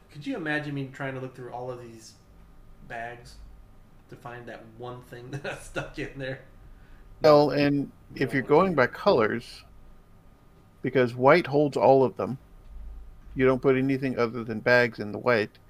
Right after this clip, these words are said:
Speaker 2: unless it's, uh, similar to the white, white, white bag. But we can't use that to transfer items. So the ender pouch between us is better than
Speaker 1: Oh, yeah. Mm-hmm.
Speaker 2: that one.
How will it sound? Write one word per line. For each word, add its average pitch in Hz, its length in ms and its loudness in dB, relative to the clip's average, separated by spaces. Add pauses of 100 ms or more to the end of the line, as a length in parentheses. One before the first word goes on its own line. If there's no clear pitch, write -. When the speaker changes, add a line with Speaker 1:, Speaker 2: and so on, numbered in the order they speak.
(280)
Speaker 2:
unless 117 300 0
it's, - 360 -8 (920)
uh, 117 160 0
similar 127 380 2
to 123 160 -2
the 113 100 4
white, 113 240 4
white, 104 200 2
white 113 280 4
bag. - 300 -2
But - 160 -2 (340)
we 147 140 0
can't 139 240 0
use 135 280 2
that 117 200 0
to - 80 -20
transfer 113 480 -6
items. - 540 -2 (720)
So 120 140 -2
the 117 140 -6
ender 180 200 2
pouch - 640 -4 (200)
between 202 340 -4
us 110 340 -6
is 101 120 -12
better 107 360 0
than 98 300 -6
Speaker 1:
Oh, 101 40 -10
yeah. 160 60 -12
Mm-hmm. - 520 -20 (440)
Speaker 2:
that 110 240 2
one. - 100 -14